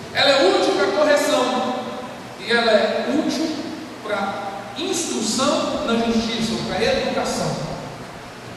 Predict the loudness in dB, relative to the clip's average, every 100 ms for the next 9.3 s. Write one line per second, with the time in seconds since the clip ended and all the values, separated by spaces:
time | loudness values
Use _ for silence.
0 | -8 -2 0 2 2 2 2 0 0 -2
1 | -2 -2 0 0 2 2 2 0 -2 -4
2 | -8 -10 -12 -12 -14 -14 -4 0 2 2
3 | -2 -2 -6 -4 0 2 2 0 0 0
4 | 0 0 -2 0 0 0 0 0 -2 -4
5 | -6 -8 -10 -12 -14 -14 -14 -16 -12 -8
6 | -4 0 0 0 0 2 2 0 0 -2
7 | -4 -2 2 2 2 0 0 0 2 0
8 | 0 0 -2 -2 0 0 0 0 0 0
9 | 0 0 -2